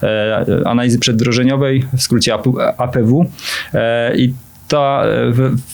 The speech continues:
w czasie takiej, e, procedury, w czasie te-, tej analizy, e, albo osoba z wewnątrz, jakiś specjalista, e, wyznaczony kierownik, project manager, który może pracował przy jakimś projekcie I T, ma już doświadczenie. Jeśli nie, to, to może jakiś konsultant z zewnątrz,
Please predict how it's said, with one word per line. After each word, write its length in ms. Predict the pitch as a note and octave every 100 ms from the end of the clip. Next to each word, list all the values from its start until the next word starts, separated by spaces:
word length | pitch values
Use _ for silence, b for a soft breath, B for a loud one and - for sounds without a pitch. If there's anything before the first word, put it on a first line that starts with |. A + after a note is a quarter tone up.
| - - - - -
w 140 | - -
czasie 340 | D3 D3+ D3+
takiej, 340 | C3+ B2+ B2+ A#2
e, 720 | A2 A#2 A#2+ A#2+ A#2 A#2 A2+
procedury, 540 | A#2 - A#2+ C3 B2
w 180 | A#2+ A#2+
czasie 240 | C3 B2+
te-, 340 | B2 A#2 G#2+ A#2
tej 140 | B2+
analizy, 500 | A#2+ A#2 A#2+ A#2 A#2 B B B D#3
e, 260 | G#2+ A2 - -
albo 380 | B2 C#3 C#3 C3+
osoba 320 | C3+ C3 B2
z 40 |
wewnątrz, 500 | B2 B2+ C3+ C3+ - C3 B2
jakiś 260 | B2+ B2
specjalista, 760 | - B2 B2 A#2+ A#2+ B2 A#2 A#2 B2+ G2+ A2 A2+
e, 40 |
wyznaczony 680 | A2 B2 A#2+ A#2+ A#2 A#2+ A2
kierownik, 400 | G#2+ B2 B2 A#2+
project 240 | A2+ A2+ A2+
manager, 420 | A2+ B2 A2+ A#2
który 200 | - G2+
może 220 | G2+ G#2
pracował 360 | A#2 A2+ C#3 B2+
przy 140 | -
jakimś 200 | A#2+ B2+
projekcie 400 | - A#2 - A#2
I 60 | A2+
T, 140 | A2+
ma 120 | G#2+
już 200 | G#2 -
doświadczenie. 640 | A#2 A2 - A2 B2+ C#3+ F3 B B B C3+
Jeśli 260 | B2 C3+
nie, 160 | B2+ B2+
to, 240 | B2+ A2+ A2 B2
to 100 | A2
może 220 | A2+ A2
jakiś 200 | A2+ -
konsultant 440 | A#2 A2 C3 A#2+
z 40 | A2+
zewnątrz, 380 | C#3 C#3+ A#2+